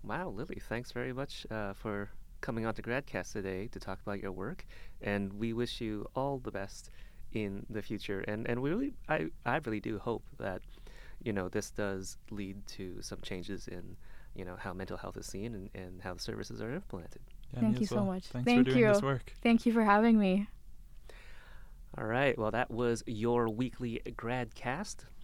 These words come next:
Speaker 1: We are the official radio and podcast show of the Society of Graduate Students here at the University of Western Ontario. Our guest today has been Lily Yosef,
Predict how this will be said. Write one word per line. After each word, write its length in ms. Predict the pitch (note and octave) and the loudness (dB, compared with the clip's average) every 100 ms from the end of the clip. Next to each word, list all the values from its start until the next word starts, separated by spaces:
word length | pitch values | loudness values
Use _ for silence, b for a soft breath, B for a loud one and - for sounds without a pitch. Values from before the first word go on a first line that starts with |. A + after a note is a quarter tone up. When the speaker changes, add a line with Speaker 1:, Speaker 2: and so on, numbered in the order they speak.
| b b - | b b -10
Speaker 1:
We 240 | A2+ G#2+ G#2 | -4 0 2
are 240 | G2 G2+ | 2 0
the 160 | G2+ G#2+ | -2 -6
official 360 | - - G#2 F2+ | -6 -6 -6 -4
radio 420 | G2 G2+ G2 F#2 | -4 -2 -2 -4
and 160 | F#2 E2+ | -6 -6
podcast 500 | G#2 G2 - F#2+ F#2 | -6 -6 -6 -6 -6
show 300 | - A#2 F#3+ | -4 -4 -4
of 100 | - | -6
the 60 | |
Society 480 | G2+ G2 G#2 F#2 F#2 | -6 -4 -4 -4 -4
of 80 | F2+ | -4
Graduate 360 | G#2+ G2 A2 - | -2 -2 -4 -6
Students 460 | - A#3 G#3+ - b b b b | -2 -2 -2 -4 b b b b
here 160 | - B2+ | -2 0
at 40 | |
the 80 | A2+ | 2
University 560 | G#2+ G2+ G2+ - G2+ G2+ | 0 0 -2 -2 -4 -2
of 200 | F#2+ - - | -4 -6 -8
Western 480 | F#2+ - - F2+ - | -8 -6 -6 -8 -6
Ontario. 760 | G2 F2+ - - D#3+ A#2 G2 - - - - | -6 -8 -8 -6 -2 -2 -2 -6 -12 -14 -10
Our 140 | F#2 F2+ | -8 -6
guest 320 | F#2 F#2+ - | -4 -4 -6
today 300 | F#2+ F#2 F#2+ b b - | -4 -4 -4 b b -6
has 160 | F#2 | -4
been 200 | F#2+ F#2 - - | -4 -4 -6 -8
Lily 380 | - G#2+ G2+ G2 G#2+ | -2 -2 0 -2 -4
Yosef, 500 | G#2 D3 - B3 - | -4 -2 -2 -4 -4